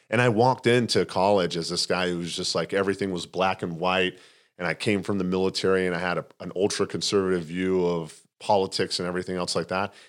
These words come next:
And I walked out of college very different, you know, because I went to a very liberal school and it was a very open-minded organization. Um, as a resident advisor, I had exposure to a lot of different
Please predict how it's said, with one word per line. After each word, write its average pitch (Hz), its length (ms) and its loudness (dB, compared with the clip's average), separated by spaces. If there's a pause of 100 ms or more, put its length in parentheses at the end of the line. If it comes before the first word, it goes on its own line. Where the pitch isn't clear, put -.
(140)
And 98 80 0
I 131 40 4
walked 147 260 0
out 120 160 4
of 107 60 -2
college 80 320 0
very 90 220 2
different, 76 380 -2 (120)
you 90 100 -12
know, 87 160 -2
because 85 240 -4
I 90 60 0
went 95 200 -2
to 95 140 0
a 82 60 -2
very 95 680 2 (320)
liberal 101 320 4
school 104 600 -2
and 92 120 -2
it 90 60 -2
was 85 160 -6
a 82 40 -12
very 95 260 2
open-minded 98 640 2
organization. 92 960 0 (420)
Um, 87 360 0
as 92 180 0
a 90 140 2
resident 98 480 0
advisor, 95 800 2
I 92 140 2
had 90 200 0
exposure 95 680 2
to 90 600 -2
a 90 80 -2
lot 92 240 4
of 82 240 -2
different 92 760 -2